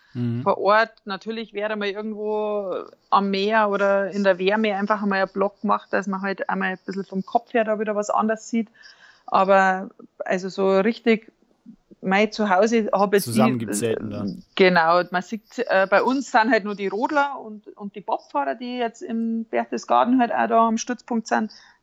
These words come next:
Speaker 2: Die sieht man natürlich, äh, das ist klar, aber sonst, äh, ist jetzt da nicht so viel.
Speaker 1: Sag mal kurz, äh, als,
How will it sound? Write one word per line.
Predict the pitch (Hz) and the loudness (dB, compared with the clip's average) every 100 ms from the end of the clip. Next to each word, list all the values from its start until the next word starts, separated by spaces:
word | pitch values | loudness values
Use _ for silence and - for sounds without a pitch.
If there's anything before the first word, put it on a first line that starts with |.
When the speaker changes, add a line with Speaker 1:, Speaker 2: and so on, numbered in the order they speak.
| - | 2
Speaker 2:
Die | 214 | 4
sieht | 240 254 | 6 6
man | 240 208 | 6 4
natürlich, | 185 - 294 302 320 - - - - - - - | 2 2 4 4 0 -6 -20 -20 -20 -20 -20 -12
äh, | - 226 220 | -6 -2 -2
das | 220 220 | -4 -4
ist | 220 220 | -6 -4
klar, | 196 214 | 2 4
aber | 214 202 | 4 2
sonst, | 196 226 226 - | -2 -2 -2 -4
äh, | - 202 208 | -2 0 0
ist | - 214 | 0 -2
jetzt | 190 - | -6 -6
da | 180 | -6
nicht | 175 160 | -6 -8
so | |
viel. | 170 - 160 - _ - - | -8 -6 -6 -8 _ -20 -4
Speaker 1:
Sag | 151 156 | -2 0
mal | - 156 | 0 -2
kurz, | - 170 - - | -4 -6 -6 -6
äh, | 143 135 135 - _ | -4 -4 -6 -12 _
als, | 139 135 - - | -10 -10 -10 -16